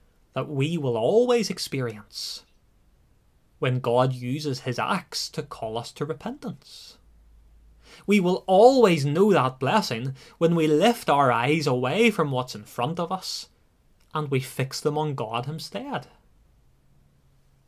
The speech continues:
And I, I know that many of you listening can say that from experience. God has swung his axe.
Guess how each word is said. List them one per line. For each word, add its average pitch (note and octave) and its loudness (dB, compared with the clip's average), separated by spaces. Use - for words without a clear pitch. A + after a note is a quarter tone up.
And F3+ -6
I, E3+ -6
I E3+ -2
know E3 -2
that D3+ -8
many E3+ -2
of C3 -4
you A#2 -8
listening A#2+ -10
can C3+ -4
say C3+ -6
that C3 -4
from D3 -8
experience. - -12
God D#3+ 2
has B2 -2
swung C#3 -2
his C3+ -4
axe. - -6